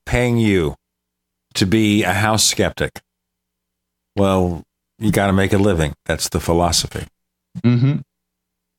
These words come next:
Speaker 2: That's the problem, because they, they, they, they follow, follow a certain agenda. But there are, there are, uh, real skeptics, you know,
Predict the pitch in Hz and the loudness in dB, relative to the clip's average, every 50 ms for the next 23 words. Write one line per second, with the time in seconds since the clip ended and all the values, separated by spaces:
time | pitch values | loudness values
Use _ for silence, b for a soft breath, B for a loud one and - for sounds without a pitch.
0 | _ _ _ _ _ _ - 95 98 90 - 110 92 - 127 135 131 104 92 92 | _ _ _ _ _ _ -4 -4 -2 -2 -2 -2 0 2 2 2 2 2 0 0
1 | 87 - 101 95 90 101 98 - - 92 95 95 80 - - 98 95 92 - - | 0 0 0 0 2 0 0 0 0 0 0 0 -2 -2 -2 -2 0 0 -2 -6
2 | _ _ - 95 95 92 90 - _ _ 113 110 110 110 110 101 98 98 98 - | _ _ 0 2 2 0 -2 -4 _ _ 0 0 2 2 2 2 0 0 -2 -4
3 | _ _ - - 117 120 120 120 113 104 101 - - 104 98 - - 104 95 85 | _ _ -2 0 0 2 2 2 0 0 -2 0 0 -2 0 0 0 0 0 0
4 | - - 110 107 95 90 95 - B B B B - 185 180 214 208 202 202 180 | 0 0 2 2 2 0 -2 -4 B B B B -2 0 2 2 2 2 2 2
5 | 156 143 135 139 165 180 170 156 143 135 127 113 107 104 110 - - 107 101 98 | 2 2 2 2 2 2 2 2 2 2 2 2 0 -2 -4 -4 -2 0 0 0
6 | 98 98 - _ _ _ _ _ _ - 110 110 120 123 127 127 120 110 104 110 | -2 -4 -8 _ _ _ _ _ _ -6 0 2 2 2 4 2 2 0 0 -4
7 | - _ _ _ _ _ _ - 104 - - - - 104 101 101 - - 87 87 | -8 _ _ _ _ _ _ -6 -4 -2 -2 0 0 0 0 0 -2 -2 -2 -2
8 | - - - 90 90 92 95 95 | -2 -2 0 2 2 2 2 0